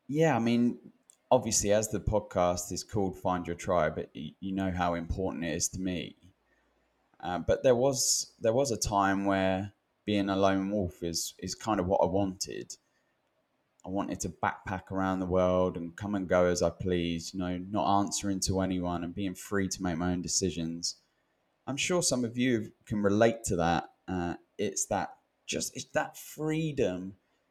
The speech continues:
freedom of just doing what you want. You know, that, that could sound, you know, a bit, yeah, just a bit of a childish mentality, but it was what I wanted at the time. And, you know,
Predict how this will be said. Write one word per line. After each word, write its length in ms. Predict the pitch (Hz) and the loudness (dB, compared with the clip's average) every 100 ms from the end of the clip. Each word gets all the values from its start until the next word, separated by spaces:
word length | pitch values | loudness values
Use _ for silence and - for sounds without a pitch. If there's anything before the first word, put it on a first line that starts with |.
| _ _ | _ _
freedom 600 | - 135 131 131 123 110 | -6 2 2 4 4 4
of 160 | 98 95 | 0 -2
just 220 | 104 101 - - | -6 -6 -10 2
doing 500 | 113 113 110 107 101 | 4 6 4 0 0
what 180 | - 98 | -2 -2
you 140 | 98 | -2
want. 460 | 101 95 69 69 - - 60 | 2 2 0 -6 -12 -18 -12
You 80 | |
know, 240 | 92 80 80 | -6 -6 -6
that, 200 | 87 - - - - | -8 -10 -18 -20 -12
that 200 | 78 - | -12 -10
could 200 | 113 101 | -10 -4
sound, 520 | - 101 98 95 95 - _ _ _ _ _ _ _ _ _ _ _ _ _ - | -2 0 0 -2 -6 -10 _ _ _ _ _ _ _ _ _ _ _ _ _ -4
you 80 | 127 | 0
know, 260 | 98 92 - | 2 2 2
a 80 | 120 | 0
bit, 300 | 98 120 - - _ _ _ _ _ _ _ _ _ _ _ _ 143 | 4 4 4 -6 _ _ _ _ _ _ _ _ _ _ _ _ -6
yeah, 280 | 156 143 127 | -2 0 0
just 260 | 135 135 | 0 0
a 40 | 131 | 2
bit 160 | 139 | 4
of 120 | 123 | 4
a 40 | 127 | 2
childish 520 | - 135 127 123 131 | 4 6 6 2 -2
mentality, 680 | 127 123 127 131 123 117 107 | -2 2 2 2 2 0 0
but 200 | 123 92 | 2 2
it 100 | 120 | 2
was 160 | 113 | 0
what 320 | 95 117 113 | -2 2 4
I 60 | 104 | 4
wanted 520 | 113 123 127 120 98 | 2 2 2 -2 -2
at 80 | 95 | -2
the 100 | 104 | -2
time. 500 | - 110 110 101 98 | -2 0 2 2 0
And, 120 | 101 | -2
you 60 | 101 | 0
know, 160 | 90 | -2